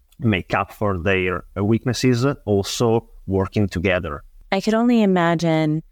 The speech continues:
Speaker 2: how they must feel, someone who had been in the organization for a very long time,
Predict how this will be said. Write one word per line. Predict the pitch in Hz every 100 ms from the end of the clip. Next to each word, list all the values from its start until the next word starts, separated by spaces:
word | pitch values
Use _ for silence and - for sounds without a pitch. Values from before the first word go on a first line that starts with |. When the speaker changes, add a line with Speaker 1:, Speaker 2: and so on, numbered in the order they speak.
| - _
Speaker 2:
how | - 170
they | 165 160
must | 156 147 - -
feel, | - 151 147 139 135 - _ _ -
someone | - 160 160 151
who | 143 156 151 143 143
had | 156 139
been | 156 147 143 143
in | - 151
the | 151
organization | 147 143 143 139 135 - 139 131
for | - 139 135
a | - 139
very | 147 143 147
long | 147 147
time, | - 135 131 135